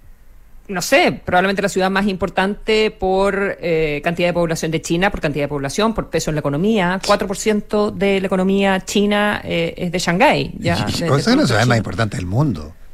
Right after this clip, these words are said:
Speaker 1: Veinticinco, sí, pues veinticinco millones de, de personas, eh, y, y es una ciudad, mm, em, donde, evidentemente, que, que es de China y todas las restricciones que, que hay en términos de la gobernanza china, etcétera, etcétera, eh, pero donde está fundamentalmente la élite,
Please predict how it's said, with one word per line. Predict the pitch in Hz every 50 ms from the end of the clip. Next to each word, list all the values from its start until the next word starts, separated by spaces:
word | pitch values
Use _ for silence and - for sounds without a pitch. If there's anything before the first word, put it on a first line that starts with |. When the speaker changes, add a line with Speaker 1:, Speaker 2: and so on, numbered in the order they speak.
| - - - - - - - -
Speaker 1:
Veinticinco, | 185 185 202 180 208 202 - 233 -
sí, | - - 254 254
pues | - 190 156
veinticinco | 185 202 - 190 - 240 247 254 285
millones | 277 269 262 269 262 262 254 214
de, | 226 220 220 214 202
de | 185 190
personas, | 170 180 - - - 220 233 226 185 156 151 151 151 - -
eh, | - 190 190 190 185 165 -
y, | - 220 220 -
y | 214 226 226 277
es | 302
una | 285 302 311 311 -
ciudad, | - 262 240 254 254 262 269 269 269 262 254 - -
mm, | - 190 185 - -
em, | 190 196 196 196 190 190 185 185 - -
donde, | 190 165 214 214 214 214 214 208 185 208 202 202 202 202 196 196 190 190 185 185 185 180 - - - - -
evidentemente, | - 175 143 139 135 170 185 214 185 - 160
que, | - 165 151 -
que | 185 180
es | -
de | 180 156
China | - - 208 208 208 220 220 202 190 165 165
y | 160 160
todas | - 180 165 170
las | 185
restricciones | 175 165 - 185 - - 196 185 190 185 -
que, | - 185 180 - - -
que | - - 165 170
hay | 165 170 170 170
en | 160 160
términos | 175 170 170 156
de | 160
la | 156
gobernanza | 151 151 151 156 156 165 165 - 160 160
china, | - 220 220 214 202 170
etcétera, | - - 190 170 165 175
etcétera, | - - 359 359 190 151 139 - - - - - - - -
eh, | - 190 175 - - -
pero | - 294 330 330 320 294 269
donde | 233 247 233 220
está | 202 - - 262 269 262 262 262 254 254 247 247 240 -
fundamentalmente | - 226 220 220 220 220 247 247 254 269 262 311
la | 277 220
élite, | 170 170 262 339 - -